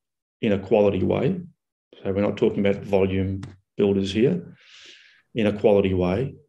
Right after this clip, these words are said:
um, same design, everything, everything is, is, is exactly the same. I reckon with a cast in situ house, we would be about twenty percent more expensive, fifteen to twenty percent more expensive,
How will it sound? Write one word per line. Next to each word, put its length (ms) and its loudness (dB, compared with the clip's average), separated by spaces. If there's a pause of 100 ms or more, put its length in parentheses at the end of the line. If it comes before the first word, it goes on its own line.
um, 320 -8
same 260 0
design, 360 0
everything, 420 0
everything 340 -2
is, 240 -6
is, 300 -10
is 400 -10
exactly 400 -4
the 60 -8
same. 260 -14 (1200)
I 140 6
reckon 720 4
with 160 0
a 40 -4
cast 440 -2
in 80 -2
situ 500 -2
house, 640 -4
we 260 -2
would 220 -2
be 260 2
about 640 -4 (200)
twenty 240 -2
percent 520 -4 (480)
more 240 4
expensive, 600 -6 (120)
fifteen 300 0
to 60 0
twenty 220 -4
percent 340 -6
more 160 -6
expensive, 560 -12